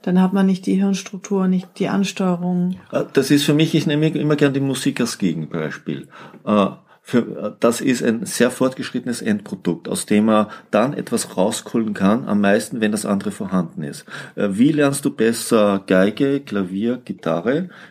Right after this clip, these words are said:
Speaker 2: Indem ich dir jetzt, äh, die höchsten Sachen zum Üben gebe oder ob ich dich schrittweise dorthin führe? Da,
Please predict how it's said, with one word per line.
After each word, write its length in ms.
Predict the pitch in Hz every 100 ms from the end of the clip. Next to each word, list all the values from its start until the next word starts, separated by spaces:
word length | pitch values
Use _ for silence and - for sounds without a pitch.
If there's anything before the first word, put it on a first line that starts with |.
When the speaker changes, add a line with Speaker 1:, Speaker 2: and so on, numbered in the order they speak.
| -
Speaker 2:
Indem 420 | 110 110 110 107
ich 140 | 113
dir 140 | 120 113
jetzt, 280 | 107 - 104
äh, 1040 | 98 95 95 95 95 95 80 69 62 50 - - _ _ _ -
die 440 | 104 95 87 - _ _ _ _ _ _ _ _ _ _ -
höchsten 680 | 180 - - 165 160 165 _ _ _ _ _ _ _ _ _ _ _ _ _ _
Sachen 460 | - 120 120 175
zum 160 | 165 175
Üben 220 | 160 185
gebe 400 | 165 160 185 226 - _ _ _
oder 220 | - 131 120
ob 160 | 117
ich 160 | 123 -
dich 360 | 117 107 -
schrittweise 540 | - - 147 156 151 147
dorthin 380 | 131 - 101 90
führe? 440 | - 73 69 - _ _ _ _ _ _ _
Da, 80 | -